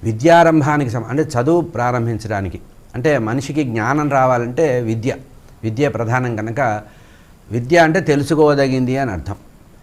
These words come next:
ఏదైతే మనిషి జ్ఞానానికి వెళ్ళిపోవాలి, అజ్ఞానాన్ని వదిలిపెట్టి జ్ఞానం వైపు ప్రసరించాలంటే మనకు చేసేటువంటి సంస్కారం, చెవులు కుట్టించడం అట్లా ఉన్నాయో, అట్లాగే మనకి విద్యా సంస్కారానికి అక్షరాభ్యాసం చెప్పబడింది.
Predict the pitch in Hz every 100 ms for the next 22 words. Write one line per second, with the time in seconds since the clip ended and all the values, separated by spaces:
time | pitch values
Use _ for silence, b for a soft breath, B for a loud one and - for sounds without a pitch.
0 | b b - - 127 165 175 151 170 170
1 | 156 139 135 160 131 135 160 160 160 151
2 | 131 127 123 120 101 107 120 156 156 156
3 | 147 139 139 135 135 156 135 123 139 143
4 | 139 131 120 120 135 131 135 127 123 123
5 | 185 175 - 120 123 127 147 156 151 151
6 | 135 127 127 135 123 107 B B B -
7 | 139 147 135 139 135 127 127 131 131 -
8 | 110 139 131 123 117 135 190 123 156 156
9 | 151 170 131 151 127 131 120 117 170 165
10 | 151 147 139 135 127 123 - 127 - 139
11 | 113 113 110 127 107 107 101 90 73